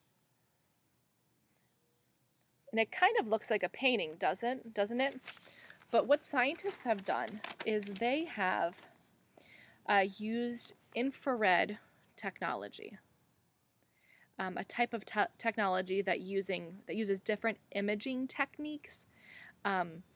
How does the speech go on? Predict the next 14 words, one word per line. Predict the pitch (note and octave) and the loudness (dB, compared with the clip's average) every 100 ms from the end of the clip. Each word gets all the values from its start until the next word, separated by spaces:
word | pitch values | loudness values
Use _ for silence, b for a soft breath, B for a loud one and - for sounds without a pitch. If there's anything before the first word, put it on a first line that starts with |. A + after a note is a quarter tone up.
| B B B | B B B
that | G3+ G3 G3+ - | -2 4 4 2
allows | G#3 A3 A3 B3 D4 D#4 C4+ | 0 2 2 2 2 -2 -2
researchers, | G#3 A3+ - F3 E3 - D4+ G#3 - - | -2 -2 -2 -2 -4 -4 -6 -6 -8 -6
scientists, | - A3 A#3+ G3 - E3 - - - B B - | -4 0 0 0 -2 -2 -2 -4 -6 B B -4
to | G#3+ | 0
see | - A3+ | 0 0
the | G#3+ E3 - | -2 -4 -4
really | D4 D#4+ E4 D#4+ D#4+ D#4 D4+ - | -2 0 2 0 0 -2 -6 -6
intricate | A#3 B3 A#3+ G#3+ - | -8 -6 -6 -6 -6
parts | - - E3 - - | -6 -4 -4 -6 -8
on, | G3+ G3 G3 - | -6 -4 -4 -6
of | F#3+ | -4
the | G#3 | -2
monarch's, | G3 E3 D#3+ D#3+ - - | 0 0 0 -2 -4 -6